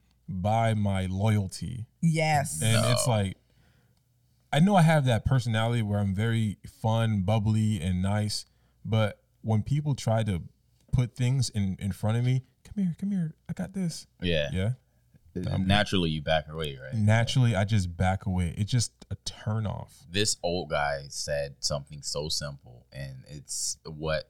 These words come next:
Speaker 3: has kept me away from selling out like that. It's literally, you can't miss what you never had.
Speaker 1: Mm-hmm.
Speaker 3: And it's so true.
Speaker 1: Man.
Speaker 3: I never had it, so I, I don't know what that experience
Speaker 1: Can't miss
Speaker 3: is
Speaker 1: what
Speaker 3: like.
Speaker 1: you never had.
Speaker 3: Yeah.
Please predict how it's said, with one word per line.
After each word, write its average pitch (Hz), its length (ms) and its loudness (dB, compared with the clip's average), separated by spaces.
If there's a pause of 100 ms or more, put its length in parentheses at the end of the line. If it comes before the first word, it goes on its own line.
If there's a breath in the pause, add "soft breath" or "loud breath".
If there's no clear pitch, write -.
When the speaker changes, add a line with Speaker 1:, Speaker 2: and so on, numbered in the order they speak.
Speaker 3:
has 67 460 -8 (120)
kept 82 240 2
me 78 140 -8
away 73 280 -10
from 71 300 -16
selling 73 380 -4
out 73 300 -2
like - 280 -10
that. - 240 -10 (840)
It's - 260 -4
literally, 101 800 -6 (120)
you 85 140 -2
can't 95 280 -8
miss 82 440 -6
what 80 140 -12
you 73 120 -14
never 73 240 -12
had. 67 240 -14 (220)
Speaker 1:
Mm-hmm. 104 340 2 (580)
Speaker 3:
And 85 140 0
it's - 160 -8
so 82 240 -8
true. 71 320 -16 (1040)
Speaker 1:
Man. - 280 -8 (1200)
Speaker 3:
I 90 80 2
never 101 220 2
had 117 200 2
it, 85 100 -6
so - 160 -6
I, 76 220 -4
I - 20 -4
don't 101 140 -10
know 117 80 -12
what 85 120 -12
that 76 120 -8
experience 107 360 -6
Speaker 1:
Can't 95 100 -4
miss 101 120 0
Speaker 3:
is - 60 -8
Speaker 1:
what 92 80 -8
Speaker 3:
like. - 60 -10
Speaker 1:
you 85 60 -4
never 87 240 -4
had. 80 340 -4 (200)
Speaker 3:
Yeah. 135 140 -8